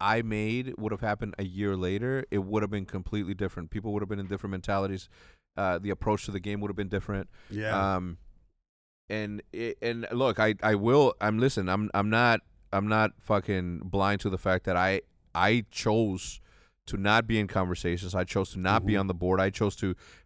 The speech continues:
Speaker 1: be as distant as possible as I possibly could
Speaker 2: Yeah.
Speaker 1: so I can only focus on being on Optic content and creating my own content.
Speaker 2: Mm-hmm.
Speaker 1: You know what I mean? I was ready to start innovating. You know what I mean? That I, I,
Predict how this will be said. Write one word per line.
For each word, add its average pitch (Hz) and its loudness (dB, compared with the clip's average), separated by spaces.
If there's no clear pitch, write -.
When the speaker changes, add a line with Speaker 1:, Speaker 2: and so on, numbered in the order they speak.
Speaker 1:
be 110 2
as 95 0
distant 123 2
as 107 -2
possible 113 4
as 95 -2
I 95 0
possibly 110 2
could 123 4
Speaker 2:
Yeah. 90 -8
Speaker 1:
so - 2
I 113 8
can 110 -2
only 117 2
focus 107 0
on 101 0
being 101 -2
on 92 -4
Optic 92 -2
content 98 -2
and 95 -6
creating 92 -2
my 87 -2
own 82 -6
content. 78 -10
Speaker 2:
Mm-hmm. 95 -4
Speaker 1:
You 104 0
know 104 4
what 95 4
I - 2
mean? 95 -2
I 95 4
was 113 2
ready 110 4
to - -6
start 95 2
innovating. 95 0
You 135 0
know 220 4
what 226 2
I - -2
mean? 220 -2
That 165 4
I, 156 4
I, 147 2